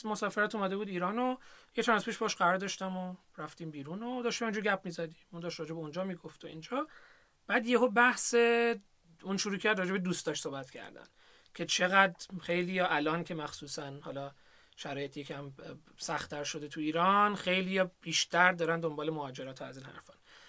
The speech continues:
بعد خب مثلاً نظراتش واسم جالب بود. به عنوان کسی که خودش مهاجرت کرده بود، مخالفتی که با مهاجرت دوستاش می‌کرد واسم جالب بود و خب دلایلش هم واسه من منطقی بود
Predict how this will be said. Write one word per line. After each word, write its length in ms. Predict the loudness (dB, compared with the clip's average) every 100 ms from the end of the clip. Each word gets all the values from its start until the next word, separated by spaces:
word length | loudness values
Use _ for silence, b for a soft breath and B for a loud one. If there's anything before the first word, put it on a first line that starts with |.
| B B
بعد 140 | 2
خب 120 | 4 4
مثلاً 260 | 6 8
نظراتش 380 | 8 6 4 0
واسم 200 | 0 0
جالب 480 | 6 8 8 6 4
بود. 360 | -6 -20 _ -20 -6
به 60 | -2
عنوان 200 | 0 0
کسی 220 | 0 -2
که 100 | -4
خودش 360 | -2 2 2 2
مهاجرت 460 | 0 4 2 2
کرده 420 | -2 -4 -4 -4
بود، 420 | -4 -2 -4 -6 -2 -2 b b b b b b
مخالفتی 840 | 0 2 4 4 4 4 4 2 2
که 120 | 2
با 120 | 2
مهاجرت 480 | 2 2 2 0 -2
دوستاش 500 | -4 -6 -2 -2 -2
می‌کرد 340 | -6 0 0
واسم 260 | 2 0 0
جالب 380 | 0 2 2 0
بود 440 | -6 -8 -8 -12 b b b
و 60 | -4
خب 120 | 2
دلایلش 460 | 4 6 6 4
هم 140 | 0 0
واسه 260 | 0 0
من 280 | 0 4 4
منطقی 540 | 4 0 0 -4 -4 -6
بود 320 | -8 -18